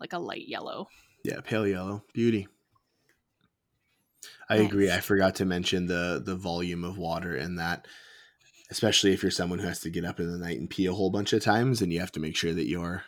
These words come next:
Speaker 2: drinking throughout the day and possibly limiting it a little bit before bed. But the ho-, most important thing, as Amanda said, is the overall hydration level.
Speaker 1: Yeah.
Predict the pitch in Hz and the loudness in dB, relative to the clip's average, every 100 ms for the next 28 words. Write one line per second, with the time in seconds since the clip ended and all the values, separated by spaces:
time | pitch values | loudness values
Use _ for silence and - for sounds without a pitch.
0 | - - 110 95 90 92 90 - 87 82 | -18 -18 -6 -4 -2 -2 -4 -4 -4 -2
1 | 87 87 82 92 90 92 - - - _ | -4 -2 0 0 0 -4 -12 -20 -20 _
2 | - 80 - 87 90 87 87 87 87 87 | -4 -2 -2 -2 -2 -2 -2 -2 -2 -2
3 | 87 85 87 80 95 87 92 87 87 101 | -2 -4 -4 -6 -8 -8 -6 -6 -6 -8
4 | - - 82 90 92 92 92 - 95 85 | -12 -10 -4 -2 0 0 0 -2 0 0
5 | 85 90 87 92 85 85 - 80 - - | 0 -2 -2 -2 -2 -2 -4 -4 -4 -4
6 | 65 82 82 80 95 87 90 - 90 85 | -4 -4 -4 -4 -4 -6 -6 -6 -6 -6
7 | 101 101 _ _ _ _ - | -8 -10 _ _ _ _ -20